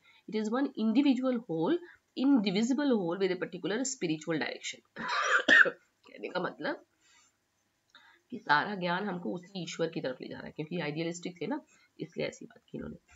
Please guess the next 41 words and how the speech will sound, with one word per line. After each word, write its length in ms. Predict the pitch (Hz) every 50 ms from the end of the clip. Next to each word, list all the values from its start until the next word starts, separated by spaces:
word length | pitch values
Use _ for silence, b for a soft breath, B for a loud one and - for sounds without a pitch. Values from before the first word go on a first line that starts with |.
| B B _ _
फिर 120 | - 269
डिसिप्लिन 460 | 233 233 220 - 233 226 - 233 247 254
के 100 | - 247
लिए 160 | 240 247 240
कहते 280 | 247 233 214 - 226
हैं 140 | 226 247 269
कि 100 | 277 311
हमारा 380 | 277 240 226 220 214 226 247 269 B B B B
सेल्फ 400 | - _ - 214 208 208 208 208
डिसिप्लिन 400 | 170 - - - - - 135 160
होना 220 | - - - - -
चाहिए। 360 | - _ - - - - - B B B B B B -
A 20 |
free 340 | 175 - - 226 247 254 269
society 220 | 240 - 214 202 -
is 0 |
composed 600 | 240 240 233 - - 208 196 - 175 202 220 240
of 0 |
free 440 | 254 247 - - 214 208 202 -
citizens। 160 | - - 117 -
Freedom 560 | - - - - _ - 185 185 247 254 254
is 40 | 220 214 220
not 0 |
simply 400 | 233 226 - - 196 196 - 214
the 20 |
absence 460 | 208 202 226 196 175 170 170 - -
of 140 | 190 208 -
external 400 | 190 - 160 - - 147 139 143
control। 400 | 147 143 - - - - 131 160
देखिए, 160 | 180 180 196
ये 80 | 196 196
बहुत 240 | 175 170 175 202 180
बड़ी 200 | 175 165 160 -
बात 260 | - - - - -
है, 100 | 139 - B B B B B _ -
नहीं 140 | 175 175
समझते 340 | 175 175 165 170 170 - 160
हैं 80 | 151 143
आजकल 280 | 139 - - - 151
के 100 | 151 143
बच्चे। 300 | - - - _ - 147